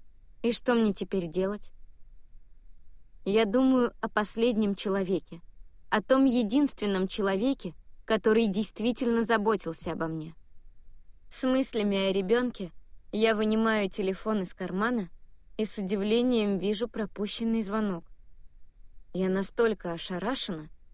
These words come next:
что нажимаю кнопку вызова, прежде чем успеваю одуматься. «Сера?»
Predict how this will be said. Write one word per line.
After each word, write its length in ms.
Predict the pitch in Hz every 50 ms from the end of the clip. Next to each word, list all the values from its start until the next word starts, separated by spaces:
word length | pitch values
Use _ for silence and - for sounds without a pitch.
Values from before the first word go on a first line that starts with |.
| - - - - -
что 240 | - - - 240 220
нажимаю 600 | 202 196 190 175 196 208 208 214 226 233 233 214
кнопку 500 | - - 214 208 214 208 - - - 185
вызова, 460 | 165 170 202 233 226 196 202 151 160 -
прежде 500 | - - 202 196 208 220 196 185 208 -
чем 240 | - 233 214 202
успеваю 600 | 190 - - - 190 165 185 185 185 185 185 185
одуматься. 640 | 180 175 165 - 208 196 175 160 156 - - - - - - - - - - - - - - - - - - - - - - - - - - - - - _ - - -
«Сера?» 560 | - - - - 214 214 220 240 262 277